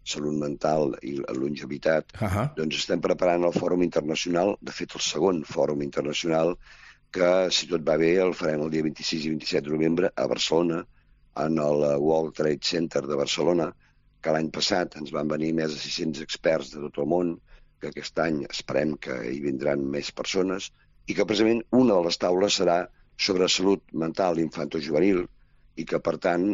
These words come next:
Speaker 1: el que intentarem serà de valorar quins són instruments de diagnòstic i en quins moments de transformació tenim avui, genèricament, en l'adolescència, en aquesta etapa tan complexa.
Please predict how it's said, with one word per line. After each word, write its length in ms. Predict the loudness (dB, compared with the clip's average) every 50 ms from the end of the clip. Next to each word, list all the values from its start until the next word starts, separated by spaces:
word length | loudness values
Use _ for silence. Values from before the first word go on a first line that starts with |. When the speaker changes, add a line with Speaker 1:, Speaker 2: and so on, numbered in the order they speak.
| 0
Speaker 1:
el 80 | -4 -6
que 140 | -4 -2 -2
intentarem 480 | -2 -2 -4 -6 -4 0 0 0 0 0
serà 440 | -2 0 2 2 4 4 2 0 -4 -6
de 160 | -4 -2 0
valorar 520 | 2 2 2 2 2 2 2 2 0 -2 -4 _ _ -20 _ _ -8
quins 220 | -4 -2 0 0 2
són 240 | 2 4 2 2 2
instruments 580 | 0 -2 -4 -4 -4 -2 0 0 0 0 0 -2
de 100 | -4 -2
diagnòstic 580 | -2 -2 -2 -2 -2 -2 -4 -4 -6 -8 -8 _ _ _ _ _ _ _ -2
i 260 | 0 2 4 4 4
en 260 | 4 2 0 -2 -2 -2
quins 280 | -2 0 0 0 0 2
moments 380 | 2 2 4 4 2 2 0
de 60 | -6 -10
transformació 880 | -8 -8 -8 -8 -8 -6 -6 -4 -4 -4 -2 0 0 0 0 -2 -2 _ _ _ _ _
tenim 320 | -4 -2 0 0 0 0 -2
avui, 380 | -2 0 0 0 0 -2 -6 -8 -12
genèricament, 720 | -10 -6 -4 -4 -4 -4 -4 -4 -2 -2 0 -2 -2 -4 -8 _ _ -20 _ _ _ -12
en 180 | -10 -6 -4 -4
l'adolescència, 880 | -4 -4 -2 -2 -2 -2 -2 -2 -2 -2 -2 -2 -4 -4 -4 -4 -6 -8 _ _ _ _ _ -10
en 80 | -10 -10
aquesta 260 | -8 -8 -8 -6 -4
etapa 260 | -2 -2 -2 -2 -2
tan 180 | -4 -4 -4 -4
complexa. 560 | -6 -8 -4 -2 -2 -2 -2 -4 -10 -10